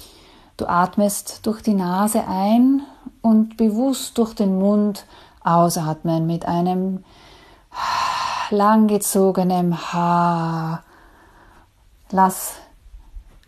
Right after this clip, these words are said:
alles los. Und genau um das geht es nämlich bei der Wassermeditation. Es geht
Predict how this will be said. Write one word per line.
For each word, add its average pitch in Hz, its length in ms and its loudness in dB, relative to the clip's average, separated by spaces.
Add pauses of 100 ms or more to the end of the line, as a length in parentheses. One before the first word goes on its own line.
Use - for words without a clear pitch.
(140)
alles 208 640 4 (1160)
los. 175 760 2 (180)
Und 175 640 -2
genau 185 320 4
um 190 120 2
das 185 280 0
geht 196 220 4
es 180 260 2
nämlich 175 440 0
bei 175 80 0
der 165 140 0
Wassermeditation. 160 1500 -4
Es - 240 -6
geht 196 500 0